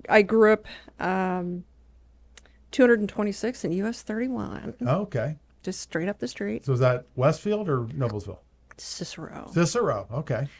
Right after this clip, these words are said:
Speaker 1: And back in the day, um,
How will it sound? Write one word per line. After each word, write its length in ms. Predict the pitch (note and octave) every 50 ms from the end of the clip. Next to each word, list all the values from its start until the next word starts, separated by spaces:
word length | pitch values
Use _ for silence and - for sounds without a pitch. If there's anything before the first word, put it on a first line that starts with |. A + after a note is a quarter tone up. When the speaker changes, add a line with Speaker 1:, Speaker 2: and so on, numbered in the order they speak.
| - _ _ _
Speaker 1:
And 640 | - - A3 A3 G#3+ G#3+ G#3 G#3 G#3 G#3 G3+ - - _ _ _ _ _ -
back 400 | F3 E3 E3+ F#3 F#3+ G3 - A#3+
in 40 |
the 60 | A3 G#3
day, 460 | G3 G3 F3+ F3 F3 F#3 A#3 B3+ _ _ _ _ _ _ _ _ _ _ - _
um, 580 | - F#3+ F#3 F#3 F#3 F3+ F3+ F#3 - F3 F3